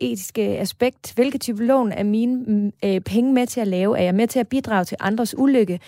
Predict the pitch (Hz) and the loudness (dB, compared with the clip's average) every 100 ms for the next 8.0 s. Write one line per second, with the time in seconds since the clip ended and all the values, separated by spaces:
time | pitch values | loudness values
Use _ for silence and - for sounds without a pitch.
0 | - - 202 208 - 269 254 - 180 233 | -20 -2 2 2 2 -2 -4 -6 -6 -6
1 | 214 196 - 214 175 175 - 311 - 208 | -4 -4 0 0 0 -4 -2 -2 2 0
2 | 165 160 - - - - - - 262 277 | 0 -4 -10 -20 -20 -18 -10 0 2 4
3 | 311 285 226 233 247 254 226 226 - 240 | 4 4 4 4 0 -2 0 0 0 2
4 | 208 196 226 247 240 - 294 202 196 202 | 2 4 4 4 2 -2 0 2 2 2
5 | 233 190 - 190 185 202 226 240 185 208 | 0 0 0 -2 0 2 2 0 0 0
6 | 226 - 240 254 202 175 175 170 170 160 | -2 0 0 2 0 0 0 0 -4 -2
7 | 196 226 202 175 180 185 185 220 254 277 | 0 2 0 0 0 2 2 2 2 0